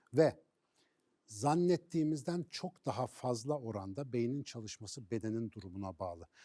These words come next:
"Sağlam kafa, sağlam vücutta bulunur." diye çok eskiden söylediler bize. Ama bu böyle bir laf olarak geçti. Bugün bilimsel olarak, tecrübi olarak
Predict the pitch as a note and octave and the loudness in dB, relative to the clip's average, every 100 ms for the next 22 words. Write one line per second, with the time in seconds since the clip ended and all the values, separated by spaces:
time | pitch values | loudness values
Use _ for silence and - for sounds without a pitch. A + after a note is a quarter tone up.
0 | - - - D#3+ F3+ A3+ D#3 C3+ A#2 - | -20 -14 2 6 6 2 -2 -4 -4 -2
1 | C3+ F#3 F3+ C3+ - B2 A#2 D3 D3+ B2 | 0 0 -2 -6 -6 -6 -4 -4 -4 -2
2 | A#2+ F#3 E3+ B2+ B2+ F3+ F#3+ E3 D3+ B2 | -4 0 2 0 0 -2 2 4 4 4
3 | B2+ G#2 F2+ F2 - _ - - - _ | 4 2 -2 -14 -18 _ -20 -20 -20 _
4 | F3+ G#3 G#3+ F#3 - _ - G#3 D#3 G3+ | 0 2 2 -2 -8 _ -2 2 4 8
5 | F#3+ C3 D3+ B2 A#2 - A2 F#2 - G2 | 8 8 8 8 6 2 -4 -6 -8 -12
6 | G#2+ E3+ G3+ D3 F#2 - - B2 D3 D3+ | 0 2 6 4 4 -4 -2 2 2 2
7 | - F3+ D3 G#2+ G#2 - _ - C3 A#2 | 2 4 4 2 -2 -6 _ -2 -2 0
8 | C3 C3 D3 E3 C3 G2 G#2 | -2 0 2 2 2 -2 -6